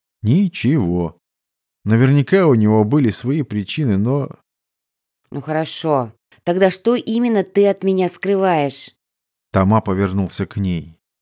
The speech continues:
Speaker 2: "Да-да, ты правильно расслышал. Ты прекрасно знаешь, что в этом деле полно дыр, прямо как в швейцарском сыре. Например, iPhone".
Speaker 1: Тома изо всех сил пытался не покраснеть.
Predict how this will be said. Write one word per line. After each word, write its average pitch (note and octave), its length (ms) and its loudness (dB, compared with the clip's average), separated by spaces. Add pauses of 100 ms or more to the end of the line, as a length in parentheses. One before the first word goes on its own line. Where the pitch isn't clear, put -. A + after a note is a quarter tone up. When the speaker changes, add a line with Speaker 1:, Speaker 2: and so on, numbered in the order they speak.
(340)
Speaker 2:
"Да-да, D3 760 2
ты D3 100 -2
правильно A3+ 540 0
расслышал. E3+ 800 -4 (240)
Ты F#3 120 -2
прекрасно B3 500 0
знаешь, G#3 420 2
что G3 180 0
в - 20 2
этом G3+ 260 0
деле G#3 260 2
полно G3 360 2
дыр, D3 340 -4
прямо F#3+ 320 0
как F3+ 200 -8
в - 80 -14
швейцарском G3+ 680 -2
сыре. A2+ 520 -4 (400)
Например, E3 500 -2
iPhone". D3 540 -2 (580)
Speaker 1:
Тома G#2 320 4
изо F#2+ 160 2
всех F#2+ 300 -4
сил C3 260 0
пытался G#2+ 560 -4
не G2 120 -2
покраснеть. F2+ 760 -6